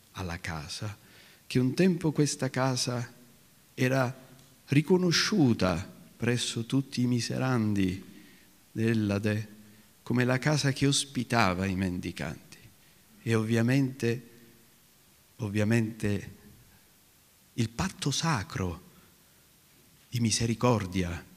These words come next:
verso il mendicante non viene meno, sebbene da molti anni manchi il padrone di casa.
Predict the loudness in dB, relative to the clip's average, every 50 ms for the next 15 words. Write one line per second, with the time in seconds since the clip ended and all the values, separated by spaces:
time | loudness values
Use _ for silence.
0 | -20 -20 -20 _ _ _ _ _ -2 -2 -2 0 -2 -4 -2 -2 -2 0 0 0
1 | 0 0 0 -2 -4 -4 -4 -4 -6 -6 -8 -10 -14 -14 -14 -8 0 2 2 4
2 | 6 6 6 6 6 6 6 6 4 4 4 2 0 0 -2 -4 -6 -10 -12 -10
3 | -8 -6 -6 -4 0 2 2 4 4 2 2 -2 -4 -10 -16 -18 -20 -4 0 0
4 | 4 6 8 8 8 6 4 2 0 2 2 2 2 2 0 0 0 0 -2 -2
5 | -6 -10 -16 -20 -20 -20 -20 -20 -20 -18 -4 -2 0 0 0 0 -2 -6 -8 -6
6 | -4 -4 -4 -4 -6 -6 -4 -4 -2 -4 -4 -4 -6 -8 -10 -10 -10 -10 -10 -10
7 | -12 -14 -16 -16 -18 -20